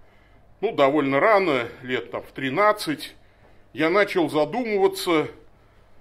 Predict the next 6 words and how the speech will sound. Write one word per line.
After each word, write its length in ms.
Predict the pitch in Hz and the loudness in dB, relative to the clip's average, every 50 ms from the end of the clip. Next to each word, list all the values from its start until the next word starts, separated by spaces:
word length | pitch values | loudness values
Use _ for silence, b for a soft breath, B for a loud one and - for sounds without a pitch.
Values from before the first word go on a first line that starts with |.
| b b - | b b -4
над 220 | 139 156 156 135 | -2 -2 -2 0
глубокими 600 | 147 170 185 180 190 247 240 - - 190 180 185 | 0 0 0 0 2 -2 -4 -4 -4 -6 -6 -6
философскими 800 | 175 - 170 165 165 160 - 196 190 175 - - - 170 156 143 | -4 -2 0 0 0 0 0 -2 -2 -2 -2 -10 -10 -8 -6 -2
вопросами. 720 | 135 165 175 - - 196 180 143 - - - 107 98 92 | 0 0 0 0 0 -2 -2 -2 -4 -8 -16 -16 -14 -10
И 100 | 98 104 | -8 -4
один 460 | 117 127 131 - 196 233 254 240 240 | -4 -4 -4 -6 -8 -8 -8 -8 -10